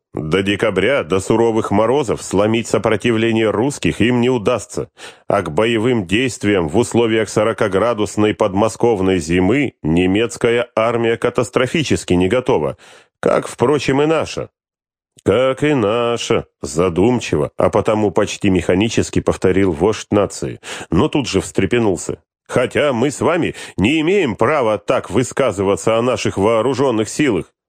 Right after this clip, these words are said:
«Вы, как всегда, правы, господин маршал. А что касается русских, уверен, что именно зимой они придут в себя и начнут контрнаступление по всему фронту,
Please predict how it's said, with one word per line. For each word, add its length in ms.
«Вы, 540
как 240
всегда, 440
правы, 380
господин 540
маршал. 500
А 160
что 280
касается 840
русских, 540
уверен, 680
что 300
именно 500
зимой 500
они 200
придут 400
в 60
себя 420
и 140
начнут 480
контрнаступление 1300
по 160
всему 340
фронту, 520